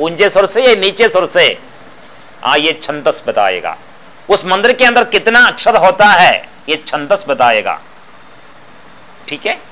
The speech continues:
तो ये कुल मिलकर के देखेंगे, जो षडंग, जो जिसको कहते हैं ना षडंग, ब्राह्मणेन निष्कारणो,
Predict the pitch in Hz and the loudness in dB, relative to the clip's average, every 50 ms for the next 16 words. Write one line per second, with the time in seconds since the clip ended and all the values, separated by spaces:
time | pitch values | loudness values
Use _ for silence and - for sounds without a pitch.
0 | - - - - - - - - - - - - - - - - 160 151 175 175 | -20 -20 -20 -20 -20 -20 -20 -20 -20 -20 -20 -20 -20 -16 -10 -8 -4 -4 -4 -4
1 | - - - 262 269 226 214 208 208 208 202 196 208 202 175 170 165 - 170 185 | -2 -2 0 0 0 0 -2 0 2 2 0 2 0 0 2 0 0 0 -2 -2
2 | 190 196 196 175 185 165 - - - 160 160 160 180 190 220 240 302 240 196 208 | -2 -2 0 0 0 -2 -2 -2 0 2 2 4 2 2 2 0 2 2 2 2
3 | 185 156 160 - - 196 - 185 175 175 233 285 247 - - 156 156 165 165 156 | 2 0 -4 -4 -4 0 2 2 2 2 0 0 -2 -2 0 0 2 2 0 0
4 | 147 123 95 - - - - - - - - - - - - - - - - 113 | -2 -2 -4 -4 -6 -14 -20 -20 -20 -20 -20 -20 -20 -20 -20 -20 -20 -18 -8 -2
5 | 131 147 156 170 175 175 175 170 160 156 160 156 160 180 190 214 233 240 - - | 0 2 4 4 4 2 2 0 0 0 0 0 2 2 2 2 2 0 -2 -8
6 | - - - 147 185 175 - - - 196 196 196 202 208 214 208 208 208 214 214 | -16 -12 -6 -4 -4 -4 -4 -2 2 2 4 4 4 4 4 4 4 4 4 4
7 | 208 190 170 - - | 4 4 2 0 -4